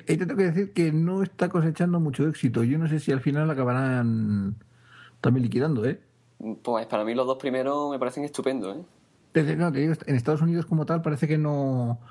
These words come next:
Speaker 2: No ha
Speaker 1: no acaba
Speaker 2: cuajado.
Speaker 1: de cuajar.
Speaker 2: Pues yo
Speaker 1: O sea,
Speaker 2: creo
Speaker 1: no
Speaker 2: que
Speaker 1: ven a Jack Bauer así tierno y, y familiar.
Speaker 2: Hombre, es que cuesta acostumbrarse, ¿eh?
Speaker 1: Sí, sí,
Speaker 2: Acostumbrarse
Speaker 1: cuesta,
Speaker 2: al
Speaker 1: cuesta.
Speaker 2: Jack Bauer de, de veinticuatro a pasar aquí a ser un padre de un niño autista,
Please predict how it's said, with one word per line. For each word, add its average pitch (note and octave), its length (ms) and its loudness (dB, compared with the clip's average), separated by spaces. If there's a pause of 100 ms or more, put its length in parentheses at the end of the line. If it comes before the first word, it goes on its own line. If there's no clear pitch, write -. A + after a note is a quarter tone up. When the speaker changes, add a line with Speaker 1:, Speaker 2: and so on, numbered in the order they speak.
(120)
Speaker 2:
No - 0 -
ha - 0 -
Speaker 1:
no B2+ 80 0
acaba C3+ 40 0
Speaker 2:
cuajado. C#3+ 320 2
Speaker 1:
de A#2 60 -8
cuajar. B2 380 -2 (1500)
Speaker 2:
Pues G#2+ 160 -4
yo G#2 80 -2
Speaker 1:
O - 20 -12
sea, C3+ 120 0
Speaker 2:
creo C#3+ 60 2
Speaker 1:
no D3+ 60 0
Speaker 2:
que E3 40 0
Speaker 1:
ven E3 100 0
a E3 60 0
Jack D#3 160 -2
Bauer D3+ 340 0
así C3+ 380 0
tierno C3+ 520 -2
y, B2+ 520 0
y A#2+ 60 0
familiar. B2+ 520 -2 (560)
Speaker 2:
Hombre, B2 240 0
es A2 60 -6
que C#3 100 -4
cuesta B2+ 260 0
acostumbrarse, A2 540 -2
¿eh? F#2 40 -4
Speaker 1:
Sí, A2+ 60 -6 (100)
sí, - 60 -14
Speaker 2:
Acostumbrarse G2+ 260 -2 (220)
Speaker 1:
cuesta, A#2 100 0
Speaker 2:
al A2 80 -2
Speaker 1:
cuesta. A2 140 -2
Speaker 2:
Jack G#2 60 -6
Bauer A2 320 -2
de, G#2+ 720 -6 (200)
de G#2+ 120 -4
veinticuatro G#2+ 600 -4
a F2+ 80 -4
pasar G2+ 300 -4
aquí G#2 180 -4
a G#2 80 -4
ser A2+ 140 -4
un G#2 120 -8
padre G#2+ 320 0
de G#2+ 80 -4
un A2 60 -4
niño A2 160 -2
autista, C3 500 -4